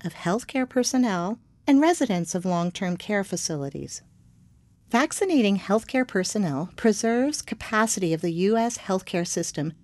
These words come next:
to care for patients. Long-term care facility residents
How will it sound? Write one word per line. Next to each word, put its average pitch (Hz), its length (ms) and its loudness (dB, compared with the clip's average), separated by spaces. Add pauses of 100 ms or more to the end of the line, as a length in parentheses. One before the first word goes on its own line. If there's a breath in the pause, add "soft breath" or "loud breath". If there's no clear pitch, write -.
(100)
to - 100 -6
care 349 240 2
for 202 140 0
patients. - 680 -2 (760)
Long-term 202 580 4
care 214 300 0
facility 175 500 0
residents 151 680 -4